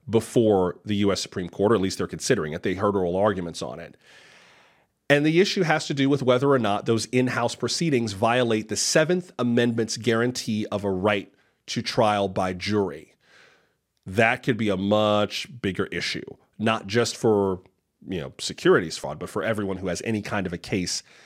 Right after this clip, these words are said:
that's pending before the U S Supreme Court. So lots and lots and lots of cases that are involved in this. And it, it, it has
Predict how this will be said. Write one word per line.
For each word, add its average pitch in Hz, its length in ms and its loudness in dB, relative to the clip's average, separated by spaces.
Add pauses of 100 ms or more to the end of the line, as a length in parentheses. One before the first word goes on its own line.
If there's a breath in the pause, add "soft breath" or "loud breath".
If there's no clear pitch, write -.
(180 soft breath)
that's - 200 -6
pending 113 420 -2
before 95 420 -4
the 87 120 -6
U 87 120 -4
S 78 120 -6
Supreme - 320 -12
Court. - 260 -8
So - 360 2 (920)
lots 135 320 2
and 123 80 0
lots 117 160 0
and 107 80 -4
lots 95 140 -2
of - 80 -12
cases - 500 -12 (400 soft breath)
that 104 180 2
are 98 80 0
involved 92 600 0
in 101 220 0
this. - 400 -10 (440 soft breath)
And 85 540 -4 (1160)
it, 87 120 -16 (400)
it, - 400 -8
it 117 160 0
has 107 520 -2